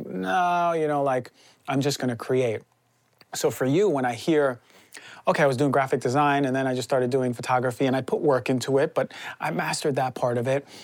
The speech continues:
And now I make hats and they're beautiful. And now I started D J ing. And with, not too long ago, I remember you started this."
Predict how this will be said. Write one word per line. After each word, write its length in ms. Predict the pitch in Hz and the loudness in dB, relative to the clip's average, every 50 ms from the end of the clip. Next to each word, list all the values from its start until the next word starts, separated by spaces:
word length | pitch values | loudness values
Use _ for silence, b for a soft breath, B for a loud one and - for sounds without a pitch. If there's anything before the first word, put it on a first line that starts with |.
| B B B - | B B B -2
And 80 | 160 | 0
now 120 | 170 175 170 | 2 2 2
I 40 | 160 | 4
make 180 | 160 151 139 | 2 0 0
hats 300 | - 139 127 131 135 - | 0 -2 0 0 0 0
and 80 | 139 135 | 0 0
they're 80 | 127 | 0
beautiful. 500 | 120 120 143 139 135 131 - 160 170 180 | 0 2 2 2 2 2 2 2 2 2
And 120 | 180 180 185 | 2 0 0
now 160 | 180 180 180 | 2 2 2
I 40 | 175 | 0
started 300 | 160 - 185 175 151 123 | 0 0 0 0 0 0
D 140 | 131 131 123 | 0 0 0
J 260 | 123 127 127 131 151 | 0 0 0 0 0
ing. 80 | 151 | 0
And 160 | 139 135 131 131 | 0 0 0 0
with, 120 | 131 120 | 0 2
not 200 | 143 165 214 202 | 2 0 0 0
too 100 | - 185 | 0 2
long 240 | 160 151 180 202 165 | 2 4 4 2 2
ago, 120 | 135 131 | 2 2
I 60 | 127 | 2
remember 240 | 127 127 143 151 139 | 2 2 2 2 2
you 80 | 131 123 | 2 0
started 320 | - - 160 175 175 139 | 2 2 2 2 2 2
this." 220 | 127 123 120 - | 0 -2 -4 -4